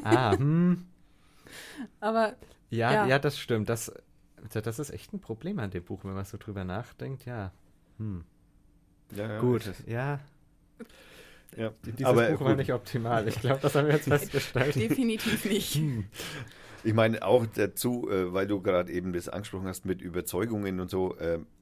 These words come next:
Speaker 3: dass es sehr schwer ist, äh, Überzeugungen oder ich sage mal Meinungen, die oder Vorurteile, die zu Meinungen werden, die zu Überzeugungen werden, die, ähm, die sind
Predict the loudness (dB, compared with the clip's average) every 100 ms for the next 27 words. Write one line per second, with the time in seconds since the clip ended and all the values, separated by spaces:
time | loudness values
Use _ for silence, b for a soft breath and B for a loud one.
0 | _ -20 -10 -8 -6 -6 -8 -10 -6 -4
1 | -2 -2 -2 -2 -8 B B -10 -8 -6
2 | -2 -4 2 2 2 0 -2 -4 -2 -2
3 | -4 -4 -4 0 0 0 -2 -10 -6 -2
4 | 0 0 0 0 -2 -4 -8 -8 -8 -8
5 | -8 -8 -2 0 2 0 0 2 2 0
6 | 0 -4 -10 -8 -4 -2 -2 -4 -4 -4
7 | -4 -6 -12 -10 -10 -8 -4 -2 0 0
8 | -2 -2 -2 -4 -8 B B B -6 -2
9 | -2 -2 -4 -4 -2 -4 -8 -12 b b
10 | b b b -20 -12 -4 0 2 0